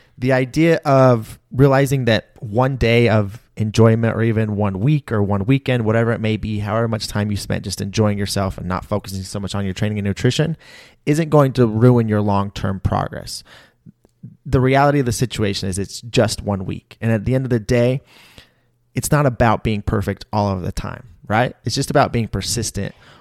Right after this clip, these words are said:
over the long haul with your goals. And to be persistent and to not burn yourself out, you have to find that right balance. So if that means every now and again, you need to take a little bit of time off, you need to enjoy, you need to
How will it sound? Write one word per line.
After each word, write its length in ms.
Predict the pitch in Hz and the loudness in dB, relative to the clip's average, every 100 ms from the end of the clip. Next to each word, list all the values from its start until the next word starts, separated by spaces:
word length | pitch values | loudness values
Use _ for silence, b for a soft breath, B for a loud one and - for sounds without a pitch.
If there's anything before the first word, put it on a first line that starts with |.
| B | B
over 200 | 131 110 | 2 2
the 60 | 98 | -2
long 380 | 98 127 147 139 | 2 2 2 2
haul 500 | 107 101 98 113 - | 2 2 2 -4 -8
with 280 | 113 117 - | -2 -2 -2
your 140 | 107 | -6
goals. 480 | 95 113 98 - 95 | -2 0 0 -2 -6
And 160 | 107 107 | -4 -2
to 80 | |
be 220 | 104 165 190 | -2 -2 -2
persistent 680 | 143 117 117 101 110 107 - | -2 -2 -4 -6 -4 -6 -4
and 180 | 104 101 | -8 -6
to 600 | - 123 117 117 113 113 B B - | 0 2 2 2 0 -2 B B -4
not 240 | 131 113 | -4 0
burn 200 | 135 127 | 0 2
yourself 420 | 113 - 104 - | -2 -2 -4 -2
out, 260 | 101 90 - | -4 -4 -4
you 140 | 110 | 0
have 140 | 143 139 | 0 0
to 80 | |
find 260 | 131 135 117 | -4 -4 -2
that 160 | 104 87 | -4 -4
right 200 | 90 - | -6 -6
balance. 480 | 87 78 - - - | -8 -8 -14 -16 -14
So 160 | - 120 | -4 -2
if 80 | 127 | 0
that 140 | 170 | -2
means 180 | 180 156 | 0 0
every 120 | 147 | 0
now 180 | 139 135 | 2 0
and 60 | 135 | 0
again, 300 | 139 135 135 B B | 0 -2 -2 B B
you 60 | 131 | 2
need 80 | 135 | 2
to 120 | - | 4
take 140 | 139 | 2
a 60 | 143 | 2
little 100 | 135 | 2
bit 120 | 131 | 2
of 60 | 120 | 0
time 260 | 123 113 | 0 2
off, 200 | 110 107 | 0 0
you 60 | 120 | -2
need 180 | 123 - | -4 -2
to 120 | 120 | -2
enjoy, 440 | 117 101 117 110 | -2 2 4 4
you 140 | 113 110 | 2 0
need 260 | 117 107 - | -2 -4 -2
to 340 | 123 117 | 2 2